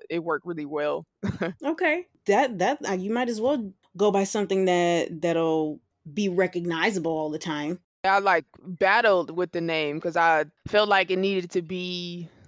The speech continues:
Speaker 1: maybe more special, maybe not as simple, but I think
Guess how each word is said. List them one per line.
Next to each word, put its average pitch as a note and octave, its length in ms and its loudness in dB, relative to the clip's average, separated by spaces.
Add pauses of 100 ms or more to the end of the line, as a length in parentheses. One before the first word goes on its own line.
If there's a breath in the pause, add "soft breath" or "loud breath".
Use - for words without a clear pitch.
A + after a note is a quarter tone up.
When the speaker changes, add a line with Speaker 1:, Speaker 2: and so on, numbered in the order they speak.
(160)
Speaker 1:
maybe F#3 320 0
more F#3+ 220 2
special, G#3+ 560 0
maybe F#3+ 220 -2
not F#3 240 0
as E3+ 240 0
simple, G3 480 -2
but D3+ 400 0 (240)
I F3 100 -2
think F#3+ 300 0